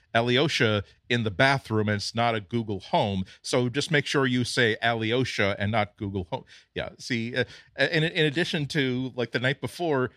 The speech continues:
setting up, like, a guest network for my guest, uh, my house guest to use. And now, and realize that th-, this isn't, this isn't like, uh, the San Simeon estate. Again, this is like a, <laughs> this is like a,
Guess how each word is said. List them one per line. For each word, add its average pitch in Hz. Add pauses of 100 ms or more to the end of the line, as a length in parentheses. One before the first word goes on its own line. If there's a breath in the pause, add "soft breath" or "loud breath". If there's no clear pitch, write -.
setting 139
up, 127
like, 113
a 113
guest 113
network 104
for 107
my 101
guest, 101
uh, 110
my 101
house 104
guest 104
to 101
use. 90 (460 soft breath)
And 127 (140)
now, 123 (160)
and 147
realize 156
that -
th-, 139
this 131
isn't, 165 (200)
this 131
isn't 175
like, 117 (120)
uh, 95 (300)
the 107
San 127
Simeon 107
estate. 87 (440)
Again, 110
this 123
is 113
like 110
a, 104 (200)
<laughs> -
this -
is 214
like 202
a, 139